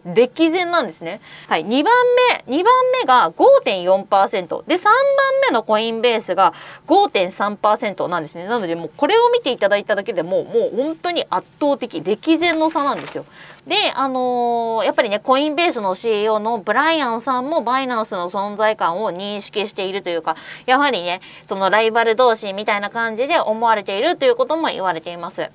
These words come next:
はい。ということで、バイナンスの規制の対応について、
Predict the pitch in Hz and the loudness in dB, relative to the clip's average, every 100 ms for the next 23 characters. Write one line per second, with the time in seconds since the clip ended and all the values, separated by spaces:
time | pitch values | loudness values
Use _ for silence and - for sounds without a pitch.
0 | _ - - - 320 330 330 349 226 220 | _ -6 -6 0 0 0 -4 -2 2 2
1 | - 320 523 494 269 233 202 190 - - | 2 0 0 0 -2 -4 -6 -10 -10 -8
2 | 302 294 311 302 247 254 285 277 269 262 | -2 -2 -2 -2 0 2 2 2 0 -2
3 | - - 269 - 196 202 | -4 -2 -2 -2 -4 -4